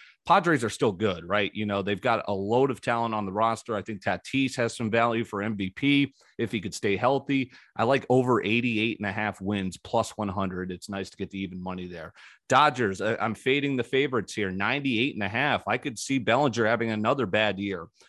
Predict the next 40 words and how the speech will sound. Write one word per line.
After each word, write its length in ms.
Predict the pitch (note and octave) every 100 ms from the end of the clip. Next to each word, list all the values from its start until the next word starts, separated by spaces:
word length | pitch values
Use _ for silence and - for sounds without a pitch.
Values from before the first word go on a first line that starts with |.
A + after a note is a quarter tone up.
| _
What 180 | - C3+
if 120 | B2+
injuries 460 | A#2 C#3+ C3 B2 F#2+
happen? 400 | G2+ F#2+ F#2 F2+
What 120 | A#2
if 100 | C3
Kershaw's 500 | - D3 - B2+ A#2
another 300 | A2+ A2 G#2
year 220 | G2+ G2
older? 380 | F#2+ F#2 F2+ - - - - -
Um, 400 | G2 G2 F#2+ F2+
Dodgers 400 | F#2+ A2+ D3 C3
under 220 | C3+ A#2
ninety-eight 880 | F#2+ G2 G2+ D#3+ F3 E3 - B2 C3
and 100 | C3
a 60 | G#2+
half 280 | A#2+ A2+ -
wins. 320 | A2 F#2+ E2
I'm 100 | F2
basically 380 | G2+ G#2 G2 F#2+
rooting 260 | G2 G2+
for 120 | - G2
them 260 | F#2+ F#2
to 260 | F2+ F2+ - _ _ _ _ - _ G#2
not 220 | A#2 -
get 140 | A2
all 140 | A2 A#2
the, 60 | G#2
not 260 | A2 A2+
have 160 | B2 B2
an 80 | A2+
incredible 560 | G#2 - A#2+ A#2 G2+
year, 240 | G2+ A#2+ F2+
right? 320 | D#2+ G#2+ -
Not 320 | G#2 A2 -
go 240 | A2 G2+
a 60 | G2+
hundred 340 | A2 A2+ G#2+
and 100 | G2+
sixty-two. 760 | F#2 G#2 - G2 - A#2 F#2